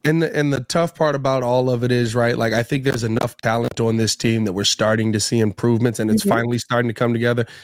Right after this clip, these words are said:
Speaker 2: It
Speaker 1: and
Speaker 2: really
Speaker 1: they're
Speaker 2: is.
Speaker 1: getting used to playing with each other. I think that people are looking at that and saying, "Well, that's Matt Eberflus's doing." No. I, to me, we've now seen too many examples over two years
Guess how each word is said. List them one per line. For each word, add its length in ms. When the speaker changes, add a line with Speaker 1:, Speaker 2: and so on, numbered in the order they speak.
Speaker 2:
It 100
Speaker 1:
and 60
Speaker 2:
really 220
Speaker 1:
they're 160
Speaker 2:
is. 100
Speaker 1:
getting 300
used 280
to 60
playing 480
with 200
each 180
other. 380
I 100
think 480
that 240
people 440
are 80
looking 400
at 100
that 320
and 160
saying, 380
"Well, 100
that's 240
Matt 220
Eberflus's 680
doing." 420
No. 300
I, 120
to 160
me, 440
we've 400
now 320
seen 640
too 260
many 300
examples 640
over 240
two 260
years 720